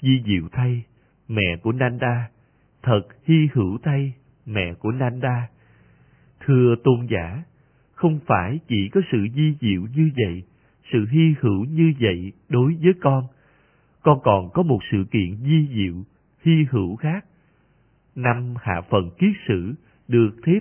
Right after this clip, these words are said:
Tôn thuyết giảng, con thấy rõ không còn pháp nào ở nơi con chưa được đoạn tận. Thật vi diệu thay, mẹ của Nanda,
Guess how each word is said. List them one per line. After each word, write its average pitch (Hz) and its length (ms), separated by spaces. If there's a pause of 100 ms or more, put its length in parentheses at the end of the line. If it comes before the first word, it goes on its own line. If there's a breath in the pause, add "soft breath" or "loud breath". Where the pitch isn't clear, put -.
Tôn 131 300
thuyết 202 280
giảng, 104 320 (500 soft breath)
con 117 220
thấy 165 100 (140)
rõ 95 360 (140)
không 165 300
còn 104 240 (120)
pháp 208 280
nào 104 260
ở 98 220
nơi 143 280
con 143 300 (180)
chưa 160 160
được 113 300
đoạn 98 340
tận. 92 260 (1000 soft breath)
Thật 98 220 (300)
vi 139 260
diệu 92 260
thay, 127 320 (300)
mẹ 90 280
của 117 160
Nanda, 117 580